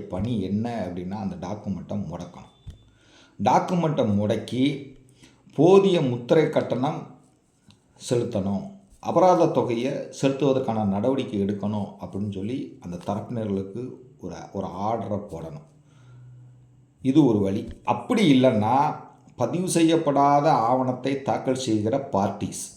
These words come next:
சி பி சி ஒன் ஃபிஃப்டி ஒன்ல பெட்டிஷன் போட்டு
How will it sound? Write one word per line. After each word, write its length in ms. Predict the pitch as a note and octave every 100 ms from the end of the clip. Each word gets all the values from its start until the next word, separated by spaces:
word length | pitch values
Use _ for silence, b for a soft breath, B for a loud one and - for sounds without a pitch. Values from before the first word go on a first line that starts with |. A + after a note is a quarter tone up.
| - _ _ b b -
சி 140 | - D#3+
பி 140 | D#3+
சி 140 | C3+ B2+
ஒன் 180 | A2 F3+
ஃபிஃப்டி 260 | E3+ D#3 D3
ஒன்ல 220 | C3+ B2
பெட்டிஷன் 440 | G2+ G2 - B2 F#2+
போட்டு 320 | F2 -